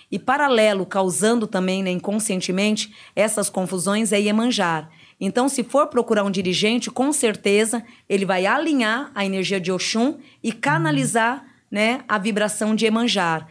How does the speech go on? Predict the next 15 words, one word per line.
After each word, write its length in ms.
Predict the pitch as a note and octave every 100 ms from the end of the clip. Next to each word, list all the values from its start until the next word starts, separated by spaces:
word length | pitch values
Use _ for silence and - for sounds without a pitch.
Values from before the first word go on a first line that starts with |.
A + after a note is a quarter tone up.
| - _
dando 420 | E3 A3 C4+ C4+
e 60 | B3+
trazendo 500 | G#3+ G3+ G3+ G#3 G3
pra 140 | G3
tua 200 | G3 G3
vida 240 | E3+ G3+
espiritual 760 | F3+ - F#3 F3+ F#3+ F#3 A3 A3+ _ _ -
uma 180 | A3 G#3
saudação 760 | - B3+ C4+ A#3 A3+ - A3
maior, 560 | A#3 B3 G3+ F3 D#3+ D#3+ -
uma 180 | F#3+ G3
bênção 600 | F3+ F3 A3+ A#3+ - F#3
bem 140 | F3+ G#3+
mais 240 | F#3+ F#3
favorecida. 960 | - F3+ F#3+ G3 G3 F3+ E3 D3+ E3